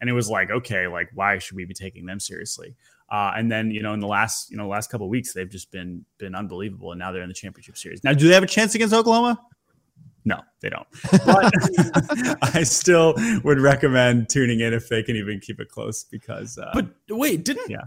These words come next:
Speaker 2: didn't last year Florida State pull off the upset against Oklahoma,
Speaker 1: Yes,
Speaker 2: right? There was,
Speaker 1: so
Speaker 2: wasn't that, like, a cra-, I remember watching that, and it was, like, pretty bananas, that game.
Speaker 1: So James Madison also before that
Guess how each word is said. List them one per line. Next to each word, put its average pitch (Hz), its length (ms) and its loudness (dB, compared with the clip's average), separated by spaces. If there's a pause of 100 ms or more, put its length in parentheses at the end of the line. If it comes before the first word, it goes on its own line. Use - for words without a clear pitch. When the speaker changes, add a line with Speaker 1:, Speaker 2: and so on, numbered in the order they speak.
Speaker 2:
didn't - 220 -8
last 196 260 -4
year 269 140 -2
Florida 202 320 -2
State 190 240 -2
pull 185 140 0
off 180 120 2
the 160 140 -4
upset 196 560 0
against 196 560 -2 (140)
Oklahoma, 220 420 4
Speaker 1:
Yes, 196 80 8
Speaker 2:
right? 226 140 4
There 240 80 4
was, 226 100 6
Speaker 1:
so - 80 8
Speaker 2:
wasn't 302 220 0
that, 262 100 0
like, 208 140 2
a 175 80 0
cra-, 190 480 -4
I 196 60 6
remember 254 340 4
watching 180 400 2
that, 135 160 2
and 139 80 -6
it 135 60 -6
was, 143 180 -2
like, 135 240 -4
pretty 233 260 0
bananas, 139 600 0
that 110 180 -8
game. 120 320 -10 (140)
Speaker 1:
So 123 720 2 (580)
James 135 320 2
Madison 123 500 4
also 113 360 0
before 117 380 -2
that 95 340 -2